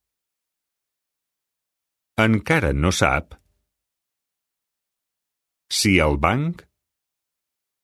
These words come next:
Si el banc. Li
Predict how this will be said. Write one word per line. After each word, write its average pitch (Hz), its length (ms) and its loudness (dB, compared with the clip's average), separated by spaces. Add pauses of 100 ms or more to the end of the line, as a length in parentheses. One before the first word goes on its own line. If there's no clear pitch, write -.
(1400)
Si 101 260 0
el 76 200 2
banc. 127 460 -2 (2250)
Li 101 280 4